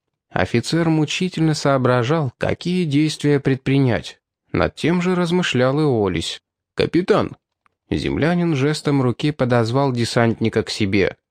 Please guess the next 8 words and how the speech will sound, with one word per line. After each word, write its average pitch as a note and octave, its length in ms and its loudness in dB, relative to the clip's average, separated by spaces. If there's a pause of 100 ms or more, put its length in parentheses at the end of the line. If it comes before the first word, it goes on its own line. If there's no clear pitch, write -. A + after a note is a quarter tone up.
(420)
"Командир D3+ 460 2
второй D#3 420 0
роты D#3 300 0
третьего D3+ 500 0
батальона", C#3 720 0 (300)
начал A#2+ 440 2
доклад A#2 440 0
офицер. G#2+ 540 0